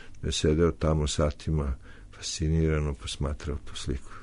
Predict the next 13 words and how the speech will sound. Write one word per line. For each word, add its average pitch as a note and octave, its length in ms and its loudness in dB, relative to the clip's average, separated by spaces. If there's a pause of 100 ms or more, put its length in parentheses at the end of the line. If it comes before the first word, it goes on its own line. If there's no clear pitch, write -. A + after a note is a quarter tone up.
(680)
I D2+ 80 -2
prekrstio F2 800 4
je D2+ 120 8
u D2 40 4
Zlatni D#2+ 440 4
vek, E2+ 340 6
iako D2 260 0
se - 160 -2
ona D#2 160 2
zove D#2+ 320 2
Acis - 340 -2
i C#2 60 0
Galateja. D2 600 0